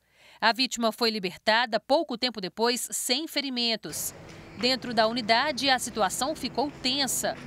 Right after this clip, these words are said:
Segundo a P M, pelo menos cinco detentos foram feitos reféns por outros presos. A porta do Seresp foi tomada por dezenas de viaturas da Polícia Militar e do Corpo de Bombeiros.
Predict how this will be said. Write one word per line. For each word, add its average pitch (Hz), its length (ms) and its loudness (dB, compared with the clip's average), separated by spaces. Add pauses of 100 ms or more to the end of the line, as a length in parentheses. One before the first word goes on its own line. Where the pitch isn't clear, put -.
(340)
Segundo 294 480 0
a 262 80 6
P - 120 -4
M, 240 340 2
pelo 226 220 0
menos 233 260 -2
cinco 269 400 -4
detentos 220 540 -2
foram 220 200 0
feitos 214 380 -4
reféns 220 560 -4
por 214 220 -2
outros 302 400 -2
presos. 226 680 -2 (600)
A 214 160 6
porta 247 440 2
do 220 120 -2
Seresp 214 600 0
foi 226 240 -2
tomada 220 680 2
por 226 260 -4
dezenas 233 720 0
de 185 120 -6
viaturas 220 560 0
da 202 100 2
Polícia 202 340 -2
Militar 196 480 0 (360)
e 226 100 2
do 214 100 -2
Corpo 233 380 -2
de 208 100 -4
Bombeiros. 208 760 0